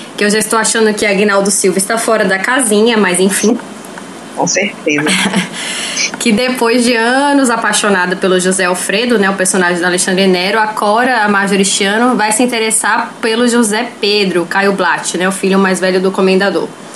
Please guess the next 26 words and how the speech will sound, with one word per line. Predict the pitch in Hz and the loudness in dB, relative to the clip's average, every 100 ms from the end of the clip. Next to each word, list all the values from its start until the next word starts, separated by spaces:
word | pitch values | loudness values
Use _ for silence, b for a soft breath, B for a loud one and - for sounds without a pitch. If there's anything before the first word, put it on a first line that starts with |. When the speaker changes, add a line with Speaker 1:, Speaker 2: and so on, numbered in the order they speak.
| B B B - - | B B B -18 -4
Speaker 1:
Tudo | 311 330 | 0 0
acontece | 320 277 262 226 226 285 - 233 | 0 0 0 -2 -2 -2 0 0
porque | 233 233 233 | 0 0 -2
o | |
empresário | 226 208 220 220 | -2 -2 0 0
vai | 220 | 0
seduzir | 220 - 254 285 302 233 254 | 0 0 0 2 2 2 0
a | 247 | 0
vilã | 254 240 208 226 | 2 2 2 0
para | 240 220 220 | 0 -2 0
convencê-la | 254 294 294 - 208 233 247 | 2 2 0 0 0 0 0
a | 214 208 | 0 0
ajudá-la | 208 208 190 208 226 | 2 0 0 0 2
a | |
roubar | 214 190 202 | 2 0 -2
a | |
parte | 202 208 208 | 0 -2 -2
do | 247 233 | 0 0
diamante | 220 214 208 190 | 2 0 0 0
rosa | 196 202 233 | 0 2 0
que | 247 | -2
ficou | 240 233 226 | -4 -2 0
com | 247 | 0
Cristina, | 247 269 - 220 202 170 160 | 2 0 0 2 2 2 -2
Leandra | 180 180 180 196 | 0 0 0 0
Leal. | 196 190 143 | 0 0 -2